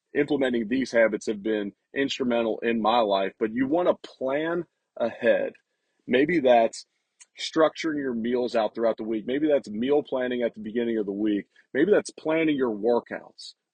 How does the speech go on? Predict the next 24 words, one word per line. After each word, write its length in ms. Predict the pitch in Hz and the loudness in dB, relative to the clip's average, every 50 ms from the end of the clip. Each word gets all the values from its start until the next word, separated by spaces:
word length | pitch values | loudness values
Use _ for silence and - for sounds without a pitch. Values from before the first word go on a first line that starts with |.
| _ - | _ -6
throughout 360 | 113 117 123 135 156 156 - | 0 2 2 4 2 2 2
the 80 | 196 180 | 0 0
week 320 | 147 123 107 101 98 - _ _ _ _ _ _ | 0 0 0 0 -2 -4 _ _ _ _ _ _
so 160 | - - 123 | -10 -2 0
that 180 | 120 113 107 107 | 2 2 2 0
you're 340 | 117 120 117 107 101 - - | 0 0 0 0 -2 -4 -6
setting 400 | - - - 160 160 156 156 147 | -6 -2 2 2 2 4 2 0
yourself 440 | 139 123 - - 135 127 120 - | 0 -2 0 2 2 2 2 4
up 280 | 127 123 113 110 - - _ _ _ _ _ _ _ _ _ _ _ _ _ _ _ _ - | 4 4 4 4 2 -4 _ _ _ _ _ _ _ _ _ _ _ _ _ _ _ _ 0
for 140 | 156 156 143 | 0 2 2
success 440 | - 139 117 - 139 123 117 - | 0 -2 -2 2 2 2 2 2
and 120 | 117 110 110 | 0 -2 0
making 340 | 117 120 117 - 117 120 117 | 0 0 -2 -2 -4 -4 -4
these 200 | 113 104 - - | -4 -4 -4 -2
habits 340 | 107 104 98 104 - - | -2 -2 -2 -4 -8 -10
stick. 380 | - - - - 104 - - - _ _ _ _ _ _ _ _ _ _ _ _ _ _ _ _ _ _ - | -14 -12 -8 -6 -6 -6 -8 -10 _ _ _ _ _ _ _ _ _ _ _ _ _ _ _ _ _ _ 0
Next, 340 | 127 131 143 - - - 151 | 4 4 4 4 2 -2 -2
you 80 | 160 | 0
wanna 200 | 185 208 160 113 | 2 2 2 0
track 540 | - - - - 147 139 147 165 - - - | 0 -2 -2 2 2 4 4 2 0 -2 -4
your 160 | 160 151 127 | -2 -2 -2
wins 400 | 110 113 120 120 123 120 107 117 | -2 -2 0 0 0 0 0 2
at 160 | 113 107 82 | 0 0 0
night. 340 | 95 98 95 92 95 - - | -2 -6 -6 -8 -8 -10 -14